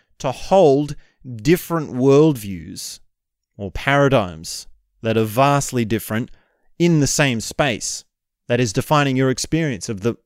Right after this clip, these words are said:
the idea space. And for me, it's very simple. It's very easy. This is, this is no problem at all.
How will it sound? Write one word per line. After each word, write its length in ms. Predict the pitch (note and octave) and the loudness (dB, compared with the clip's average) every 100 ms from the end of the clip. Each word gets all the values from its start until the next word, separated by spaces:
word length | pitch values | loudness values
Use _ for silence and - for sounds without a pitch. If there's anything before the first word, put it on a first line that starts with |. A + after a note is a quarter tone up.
| _ | _
the 180 | - A#2+ | -4 0
idea 520 | A#2 B2 B2+ B2 A#2+ | 2 2 2 2 0
space. 680 | A2+ - D3 D3 - - - _ _ _ _ _ _ _ _ _ _ _ _ _ _ _ _ _ _ _ _ _ _ _ _ _ _ _ _ _ _ | -2 -2 -2 -4 -6 -10 -10 _ _ _ _ _ _ _ _ _ _ _ _ _ _ _ _ _ _ _ _ _ _ _ _ _ _ _ _ _ _
And 160 | C#3+ C#3 | -2 0
for 120 | C#3+ | 0
me, 320 | C3+ E3 G3+ | 2 4 4
it's 140 | B2 G#2 | 2 0
very 300 | B2+ C3+ A#2 | 0 2 0
simple. 480 | - B2+ A#2+ F#2 - | -4 -6 -6 -8 -10
It's 160 | G2+ | -10
very 680 | G2+ F#2+ A#2+ B2+ C3 B2+ A#2 | -10 -2 2 4 4 4 2
easy. 640 | G#2+ G#2+ G#2+ F#2+ B1+ - _ _ _ _ _ _ _ _ _ _ _ _ _ _ _ | 0 0 -2 -6 -12 -20 _ _ _ _ _ _ _ _ _ _ _ _ _ _ _
This 240 | - C3 D3+ | -2 0 2
is, 200 | C3 A2 | 2 2
this 180 | C3 | 0
is 180 | B2+ A2 | 0 0
no 680 | B2+ C3+ D3+ E3 E3 D#3+ D#3+ | 0 2 4 4 6 6 4
problem 440 | D#3 - C#3+ B2 A#2 | 2 0 0 0 -2
at 100 | G#2 | -2
all. 420 | G2 F#2 - | -2 -2 -6